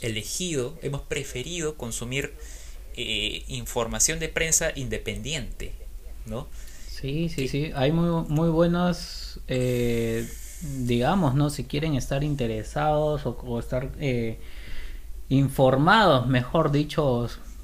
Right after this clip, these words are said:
Speaker 2: que es lo, lo más fundamental en esta soa-, si-, en toda esta situación, es,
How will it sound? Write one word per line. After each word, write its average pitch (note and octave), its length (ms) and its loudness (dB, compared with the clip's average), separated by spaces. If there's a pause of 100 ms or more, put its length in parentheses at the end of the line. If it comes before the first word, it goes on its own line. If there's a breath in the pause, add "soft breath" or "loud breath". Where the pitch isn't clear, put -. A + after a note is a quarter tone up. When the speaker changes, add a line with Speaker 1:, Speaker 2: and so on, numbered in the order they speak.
Speaker 2:
que B2 140 -2
es A#2 80 -4
lo, C3 240 -2
lo B2 140 6
más C#3+ 200 4
fundamental C#3+ 600 4
en C3 120 4
esta C3+ 300 2
soa-, C#3+ 300 4
si-, C3+ 240 -4
en A#2+ 200 0
toda D3+ 280 2
esta C#3+ 220 -4
situación, C3 580 -2
es, B2+ 200 -4